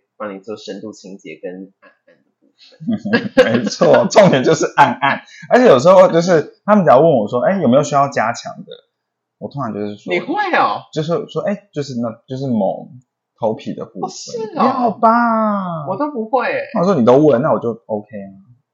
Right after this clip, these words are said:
Speaker 1: 是哦，我都会觉得有点害羞，所以就想说没关系。
Speaker 2: 不用害羞欸，因为他都问了，
Speaker 1: 那你会怎么跟他描述你要，
Speaker 2: 那才
Speaker 1: 你要加强什么部位？因为有一部分是我直接讲不太出来，我到底要加强什么部位。
Speaker 2: 我的话就是头，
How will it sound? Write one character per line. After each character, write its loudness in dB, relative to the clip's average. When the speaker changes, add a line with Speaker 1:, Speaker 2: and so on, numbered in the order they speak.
Speaker 1:
是 -10
哦， -2
我 -2
都 -2
会 0
觉 -6
得 -4
有 -6
点 -8
害 -10
羞， -12
所 -12
以 -14
就 -18
想 -20
说 -20
没 -20
关 -20
系。 -20
Speaker 2:
不 -8
用 -6
害 -2
羞 -2
欸， -2
因 -6
为 -6
他 -4
都 2
问 -2
了， -2
Speaker 1:
那 -4
你 -2
会 0
怎 -6
么 -6
跟 -4
他 -4
描 -8
述 -14
你 -14
要， -10
Speaker 2:
那 -12
才 -20
Speaker 1:
你 -14
要 -4
加 -10
强 -16
什 -20
么 -20
部 -20
位？ -20
因 -2
为 -2
有 -2
一 -4
部 -4
分 -8
是 -8
我 -8
直 -16
接 -8
讲 -16
不 -20
太 -14
出 -18
来， -8
我 -14
到 -14
底 -16
要 -20
加 -20
强 -20
什 -20
么 -20
部 -20
位。 -20
Speaker 2:
我 0
的 -4
话 0
就 -4
是 -4
头， -16